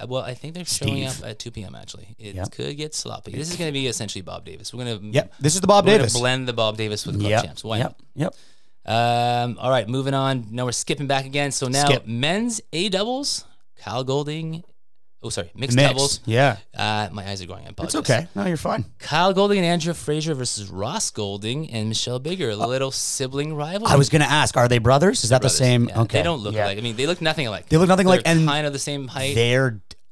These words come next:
Speaker 2: one is an, one is really nice, one's really mean. One's my
Speaker 1: It just
Speaker 2: partner. You can figure it out.
Speaker 1: Ooh.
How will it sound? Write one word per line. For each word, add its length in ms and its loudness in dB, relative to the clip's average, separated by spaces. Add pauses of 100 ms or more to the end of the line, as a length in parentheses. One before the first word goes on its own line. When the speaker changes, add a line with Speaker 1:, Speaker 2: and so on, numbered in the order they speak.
Speaker 2:
one 280 2
is 140 4
an, 240 4
one 160 -2
is 200 0
really 280 0
nice, 320 4
one's 200 2
really 240 2
mean. 380 -2 (180)
One's 300 -2
my 80 2
Speaker 1:
It 80 0
just 80 2
Speaker 2:
partner. 240 0
You 140 -2
can 100 0
figure 240 -2
it 60 -2
out. 260 -6
Speaker 1:
Ooh. 320 -18